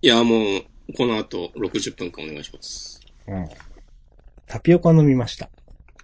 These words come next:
Speaker 1: 生で？
Speaker 2: うん、生。タピオカ、タピオカ抹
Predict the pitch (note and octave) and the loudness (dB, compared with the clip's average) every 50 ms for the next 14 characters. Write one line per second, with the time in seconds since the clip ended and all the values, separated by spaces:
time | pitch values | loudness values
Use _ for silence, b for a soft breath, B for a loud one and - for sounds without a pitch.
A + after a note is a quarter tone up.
0 | _ _ _ - - _ _ - - - - - - - - - - _ _ - | _ _ _ -20 -20 _ _ -20 -20 -20 -20 -20 -20 -20 -20 -20 -20 _ _ -20
1 | _ - - - - - - _ - - - - C3 B2 A#2+ B2 A2 F2 F2 F#2+ | _ -20 -20 -20 -20 -20 -20 _ -20 -20 -8 0 2 2 2 2 2 0 0 -2
2 | C3 - - - - - - - - - - _ - - - - - _ - - | -2 -4 -12 -20 -20 -20 -20 -20 -20 -20 -20 _ -20 -20 -20 -20 -20 _ -20 -20
3 | - - - - A2+ A2+ A2 A2 A2 A2 A2 G#2+ G#2+ A2+ A#2+ - E2+ - - - | -20 -20 -12 -8 -6 -4 -4 -2 -2 -2 -2 -2 -2 -2 -4 -4 -6 -8 -6 -6
4 | A2+ - - E3+ F3+ F3+ F3+ - F3 E3+ E3+ E3 D#3+ E3 - - - - - - | -6 4 8 8 8 8 8 8 8 10 10 10 10 6 0 -12 -20 -20 -20 -20
5 | - - - - - - - - - - - - - - - - - C#3 C3+ - | -20 -20 -20 -20 -20 -20 -20 -20 -20 -20 -20 -20 -20 -20 -14 2 4 4 4 6
6 | - F#3+ G3+ G3+ G3+ F#3+ - - F#3+ F#3 F3+ D#3+ C3+ C#3+ D3 D3 C#3+ | 8 8 10 10 10 8 6 6 8 8 8 8 8 8 8 8 6